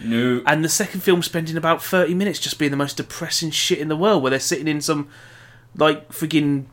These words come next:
Speaker 2: wh-, where do they keep finding these half-destroyed cities to sit around in?
Speaker 1: Why, why would you hire someone who could be such a great actress and put her in a role in Expendables fucking two?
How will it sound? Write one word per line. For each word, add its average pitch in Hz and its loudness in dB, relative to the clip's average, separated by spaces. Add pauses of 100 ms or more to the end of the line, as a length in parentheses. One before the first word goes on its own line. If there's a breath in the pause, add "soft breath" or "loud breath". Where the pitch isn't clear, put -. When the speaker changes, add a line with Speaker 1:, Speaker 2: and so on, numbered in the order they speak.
(180)
Speaker 2:
wh-, 170 -2 (500 loud breath)
where 349 6
do 349 -2
they 330 4
keep 262 -2
finding 254 2
these 143 2
half-destroyed 175 2
cities 226 2
to - -4
sit 147 2
around 123 0
in? - 2
Speaker 1:
Why, 466 4
why 381 6
would 349 0
you 311 2
hire 254 2
someone 147 0
who 170 -2
could 175 -6
be 180 -6
such 202 -2
a 196 -2
great 196 2
actress 131 -2
and 127 0
put 151 -4
her 147 0
in 143 -2
a 135 0
role 135 2
in 127 -2
Expendables 120 -2
fucking 120 -2
two? 101 -4